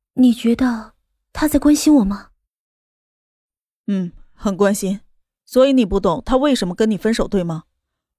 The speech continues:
Speaker 2: 同样作为男人，我也是想不通。”严凌浩如实的说道。莫约西原本亮晶晶的眸子暗淡了几分，他看向了严凌浩，淡淡的道：“
Speaker 1: 好了，我困了，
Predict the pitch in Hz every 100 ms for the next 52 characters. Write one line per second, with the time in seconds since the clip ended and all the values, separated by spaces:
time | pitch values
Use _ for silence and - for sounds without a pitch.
0 | _ _ - 240 269 247 247 220 208 156
1 | 180 170 - - 220 302 202 185 185 147
2 | - 165 160 _ _ _ _ _ _ _
3 | _ _ _ _ _ 247 269 302 285 220
4 | 180 226 - 160 - 233 220 190 _ _
5 | _ _ _ _ _ _ _ _ _ _
6 | _ - 277 269 269 277 262 233 214 196
7 | 196 196 226 220 247 175 156 160 - -
8 | - - 269 214 170 156 156 - - 170
9 | 175 - _ _ _ _ _ _ _ _
10 | _ 294 294 311 254 202 175 180 240 254
11 | 262 - _ - 302 302 269 165 185 120
12 | 76 _ _ _ _ _ _ _ _ _
13 | - - - - - 214 220 - - -
14 | 226 - 269 202 -